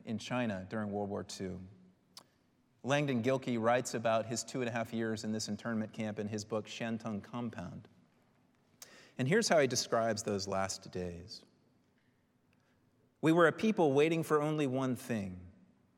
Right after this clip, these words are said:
news of the progress of the war and its approaching end." And then he goes on to say they were kept in the dark largely, but the news would seep in through locals that they had interactions with as,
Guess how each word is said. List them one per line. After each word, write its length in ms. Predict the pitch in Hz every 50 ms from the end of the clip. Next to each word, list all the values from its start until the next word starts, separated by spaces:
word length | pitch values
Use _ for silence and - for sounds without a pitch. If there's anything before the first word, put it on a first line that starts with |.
| _ _ _ _ _ _ -
news 360 | - 123 143 156 170 175 165 156
of 120 | 147 139
the 80 | 147 135
progress 560 | - - 156 147 147 147 139 131 123 - -
of 120 | 123 120
the 80 | 123 117
war 380 | 110 113 120 117 117 113 104
and 80 | 104 107
its 140 | 101 - -
approaching 500 | 101 - - 120 110 104 - 110 98 101
end." 360 | 101 92 92 92 92 95 - - - - - _ _ _ _ _ _ _ _ _ _ _ _ _ _ _ _ _ _ _ _ -
And 100 | 117 127
then 80 | 135
he 60 | 139 127
goes 180 | 135 127 110
on 120 | 131 131 131
to 60 | 120
say 160 | - 135 123
they 100 | 117 120
were 120 | 113 117 113
kept 260 | - 143 135 131 -
in 80 | 127 117
the 80 | 110
dark 400 | 104 120 120 123 120 117 - - - - - - - - - -
largely, 440 | - 123 139 147 151 143 - 127 120
but 140 | 113 123 123
the 80 | 131
news 360 | 123 127 143 151 156 151 135 -
would 120 | 123 113
seep 300 | - - - 151 139 -
in 200 | 147 143 139 127
through 180 | - 139 131 120
locals 480 | 117 131 139 143 139 - 117 107 104 -
that 140 | 110 107
they 100 | - 120
had 180 | 113 123 123 120
interactions 560 | 120 120 113 113 120 131 - - - 113 113
with 260 | 113 104 101 101 -
as, 120 | 110 104